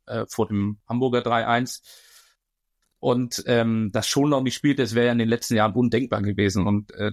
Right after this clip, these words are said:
da unterscheidet sich Polzin schon von seinen Vorgängern, von Walter und auch von Baumgart, wo ja so ein bisschen dieses Credo galt, ähm, Schonlau spielt immer, Meffert spielt immer.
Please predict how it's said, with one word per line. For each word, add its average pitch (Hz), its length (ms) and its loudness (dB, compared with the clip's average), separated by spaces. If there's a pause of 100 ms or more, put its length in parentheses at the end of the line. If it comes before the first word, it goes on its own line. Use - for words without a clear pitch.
(100)
da 120 320 2
unterscheidet 120 600 -2
sich 110 200 -6
Polzin 107 720 -2
schon 147 720 -2
von 123 280 0
seinen 117 220 0
Vorgängern, 139 800 0 (320)
von 107 280 0
Walter 120 380 2
und 120 140 -2
auch - 160 -6
von 107 180 -2
Baumgart, 117 540 0
wo 107 80 2
ja 107 100 4
so 107 80 -6
ein 110 60 -6
bisschen 113 260 -2
dieses 107 260 -6
Credo 117 320 -4
galt, 107 460 -2
ähm, 104 320 -4 (1120)
Schonlau 113 380 0
spielt - 240 -6
immer, 127 340 2
Meffert 120 360 -2
spielt 120 220 -2
immer. 120 380 0